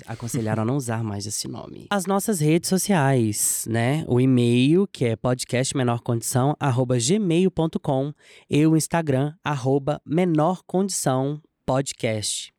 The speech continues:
E lá no link da bio vai ter todos os outros links que vão te levar às plataformas de tocador de streaming, de podcast, e pro canal do YouTube,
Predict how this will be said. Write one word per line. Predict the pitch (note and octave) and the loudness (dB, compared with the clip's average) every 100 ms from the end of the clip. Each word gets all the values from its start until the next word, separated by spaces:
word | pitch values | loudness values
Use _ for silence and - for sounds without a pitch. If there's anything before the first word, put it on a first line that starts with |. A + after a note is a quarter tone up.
| - | -6
E | A2+ | -2
lá | A2 A2 | 0 2
no | |
link | A2 G#2+ B2 | 0 0 0
da | C#3+ | -2
bio | C3+ D3 E3+ F3+ - - _ | 2 2 2 -2 -14 -20 _
vai | D3 D#3+ | -2 0
ter | D#3 | -2
todos | D3 E3 F3 D#3+ | -2 0 0 2
os | |
outros | D3+ D3 D3+ B2+ | 0 2 0 2
links | B2+ B2+ C#3 - | 2 0 0 -6
que | - | -2
vão | B2+ B2+ | -2 0
te | - | 0
levar | C3 A#2 A2+ A#2 - - | 0 0 -2 -2 -6 -8
às | A#2 | -6
plataformas | - A2 A2+ - C3+ D#3 D3 | -6 -6 -8 -4 -2 0 0
de | C3+ | -2
tocador | C#3 C#3 B2 A#2 A#2+ | -2 -2 0 0 0
de | A2+ A2 G#2+ | 0 0 0
streaming, | - - A2+ A2 B2 | -2 -2 -2 2 2
de | B2+ | 0
podcast, | - G#2+ - - G#2+ A#2 - _ - - - - | -2 -6 -6 -6 -4 -4 -6 _ -20 -20 -20 -4
e | D3 | -2
pro | D3 | -2
canal | - A2+ G#2+ | -6 -6 -6
do | G#2+ | -4
YouTube, | G#2+ G#2+ D#3 E3 D#3+ | -4 0 2 4 2